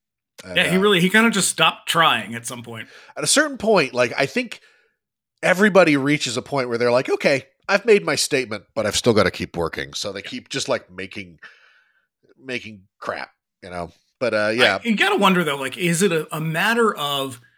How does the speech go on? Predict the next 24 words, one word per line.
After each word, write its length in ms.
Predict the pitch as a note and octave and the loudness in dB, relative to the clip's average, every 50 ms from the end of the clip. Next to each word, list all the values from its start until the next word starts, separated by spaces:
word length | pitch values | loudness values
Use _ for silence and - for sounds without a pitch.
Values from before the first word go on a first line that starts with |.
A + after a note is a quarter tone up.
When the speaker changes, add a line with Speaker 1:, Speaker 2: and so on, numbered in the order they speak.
| _ _ _ _ _ _ _ | _ _ _ _ _ _ _
Speaker 2:
the 360 | A2+ C#3+ D3 C#3+ C#3 B2 A2+ A2 | -14 -12 -12 -12 -12 -14 -16 -14
world 580 | A#2 D3 E3+ G3 A3 A#3 A#3 A#3+ A#3 G#3 - - - | -10 -8 -6 -4 -2 0 0 0 0 -2 -4 -10 -12
had 180 | - D#3 D3 - | -12 -10 -6 -4
sort 240 | - - F3+ F3 E3 | -2 -2 0 -2 -2
of 100 | - - | -4 -6
moved 500 | C#3 C#3 D3 D#3 E3+ F3 D#3+ - - - _ | -10 -6 -2 0 0 0 0 -2 -6 -10 _
on 300 | B2 A#2+ B2+ C#3 D3+ D#3 | -8 -6 -4 -4 -4 -4
a 40 | D#3+ | -6
little 300 | D3+ D3 E3 E3 E3+ D#3 | -6 -6 -4 -4 -4 -4
bit, 280 | C3 D#3+ E3 E3+ - | -2 -2 -2 -2 -4
but 120 | - B2+ A2+ | -10 -14 -14
he 300 | - - - D3+ C#3+ B2 | -14 -14 -10 -10 -8 -6
hadn't? 540 | A2+ - B2+ A#2+ A#2+ B2 D#3+ F3 F#3+ - - - - | -4 -2 0 -2 -2 -2 -4 -6 -6 -6 -12 -12 -6
Like, 280 | C#3 C3 C3 - - _ _ _ _ | -4 -4 -4 -6 -10 _ _ _ _
you 120 | A3+ A#3+ | -4 -2
know, 80 | G3 B2+ | -2 -2
'cause 140 | - F3 - | -2 -4 -4
he 180 | - C#4 D4 | -2 2 2
has, 160 | C4+ F#3+ D3+ | 2 2 2
he 180 | - - - A#3 | -2 -6 -2 0
has 140 | B3 G#3+ - | 0 0 0
made 160 | D#3 D3 C3+ | -2 -6 -6
some, 340 | - C#3 C3 A#2+ A#2+ A#2+ - _ | -6 -8 -8 -10 -12 -14 -12 _
uh, 340 | B2+ G#2+ G2 G2 F#2+ F#2 | -12 -10 -10 -12 -12 -14